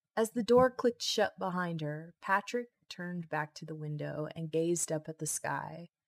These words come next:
In the span of five minutes, the world he'd built at nasa had changed for good. His jaw tightened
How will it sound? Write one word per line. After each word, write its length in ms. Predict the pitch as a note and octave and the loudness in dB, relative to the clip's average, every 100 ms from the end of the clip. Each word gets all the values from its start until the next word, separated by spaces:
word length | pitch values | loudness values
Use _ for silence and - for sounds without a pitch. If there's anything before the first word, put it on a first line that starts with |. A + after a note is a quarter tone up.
| _ _ _ | _ _ _
In 140 | G#3+ A3 | 2 6
the 80 | A3+ | 6
span 480 | - B3 A#3+ B3+ | 6 2 2 2
of 140 | B3 G#3+ | 0 -4
five 480 | - G#3 A3+ A#3+ G3 | 2 4 6 4 2
minutes, 580 | D3+ D3 E3+ - - _ _ _ _ | 0 -2 -6 -8 -10 _ _ _ _
the 80 | F3 | -6
world 420 | F3 F3+ F#3 G3 | 2 8 8 8
he'd 240 | G#3+ F#3+ D#3 | 2 -6 -4
built 280 | E3 D#3+ F3+ | -4 -4 -6
at 160 | - | -6
nasa 580 | D3+ D3 - D#3+ D#3+ E3 _ _ | -6 -6 -8 -12 -14 -18 _ _
had 220 | F3+ D#3+ | -10 -8
changed 460 | - F3 E3+ D#3+ - | -8 -8 -6 -8 -10
for 180 | - D#3 | -8 -8
good. 460 | D3+ D#3+ D3+ D3+ - _ _ _ _ _ _ _ | -6 -6 -6 -8 -16 _ _ _ _ _ _ _
His 300 | - G#3+ G3+ | 2 2 2
jaw 400 | - G#3 G#3+ G#3+ G3+ | 2 8 12 12 8
tightened 640 | - G#3+ - D#3+ D3 C#3 | 2 2 2 -2 -4 -6